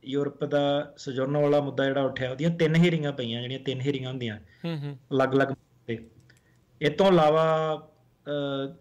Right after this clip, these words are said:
Speaker 1: ਜਿਹੜਾ ਉਹਦਾ ਧਰਮ ਸੀਗਾ, ਉਹ ਹਿੰਦੂ ਸੀਗਾ, ਕਲੀਨ ਸ਼ੇਵਨ ਮੁੰਡਾ ਸੀਗਾ।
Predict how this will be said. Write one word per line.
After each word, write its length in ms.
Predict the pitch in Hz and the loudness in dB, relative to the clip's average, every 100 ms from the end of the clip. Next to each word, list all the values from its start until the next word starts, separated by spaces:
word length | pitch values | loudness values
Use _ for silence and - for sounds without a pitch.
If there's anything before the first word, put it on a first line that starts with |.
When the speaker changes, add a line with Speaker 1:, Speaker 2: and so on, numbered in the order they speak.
| - | -8
Speaker 1:
ਜਿਹੜਾ 180 | 139 147 | 0 2
ਉਹਦਾ 280 | 160 165 165 | 2 2 2
ਧਰਮ 140 | 135 | 2
ਸੀਗਾ, 200 | 127 135 | 0 2
ਉਹ 120 | 147 | 2
ਹਿੰਦੂ 240 | 147 127 131 | 2 -2 -2
ਸੀਗਾ, 240 | 135 135 | -2 -4
ਕਲੀਨ 340 | 131 139 147 | -2 0 0
ਸ਼ੇਵਨ 300 | 143 147 139 139 135 131 - - | 2 0 0 -2 -4 -8 -16 -20
ਮੁੰਡਾ 360 | - 131 127 127 | -12 -4 0 2
ਸੀਗਾ। 280 | 127 123 | 4 2